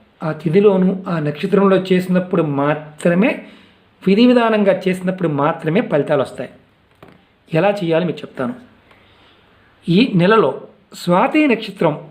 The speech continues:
అంటే మనకి మీ క్యాలెండర్ చూసుకోండి, పూర్తిగా స్వాతి నక్షత్రం ఉన్న రోజున మీరు మీ ఇంటి దగ్గర ఉన్న దానిమ్మ చెట్టుకి కానీ ఎక్కడైనా సరే దానిమ్మ చెట్టుకి విధి విధానంగా, అంటే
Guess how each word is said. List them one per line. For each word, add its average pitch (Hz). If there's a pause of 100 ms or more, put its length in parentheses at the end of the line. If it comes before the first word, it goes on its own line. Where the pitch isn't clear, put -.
(320)
అంటే 170
మనకి 156
మీ 160
క్యాలెండర్ 156
చూసుకోండి, 156 (800)
పూర్తిగా 240
స్వాతి 185
నక్షత్రం 185
ఉన్న 165
రోజున 147 (920)
మీరు 190 (300)
మీ 175
ఇంటి 175
దగ్గర 196
ఉన్న 185
దానిమ్మ 156
చెట్టుకి 160
కానీ 170 (300)
ఎక్కడైనా 208
సరే 131 (800)
దానిమ్మ 165
చెట్టుకి 151 (1200)
విధి 214
విధానంగా, 151
అంటే 147